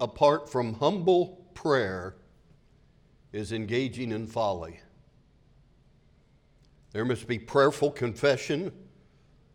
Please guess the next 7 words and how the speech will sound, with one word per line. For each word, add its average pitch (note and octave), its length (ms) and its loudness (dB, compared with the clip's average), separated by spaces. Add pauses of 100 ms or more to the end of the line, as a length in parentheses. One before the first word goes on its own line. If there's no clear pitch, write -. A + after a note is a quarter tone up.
of A#2 140 2
our A2+ 280 6
own D#3 300 4
sins. E3+ 760 -4 (1300)
Those B2+ 340 2
who B2+ 160 -2
judge C#3 640 4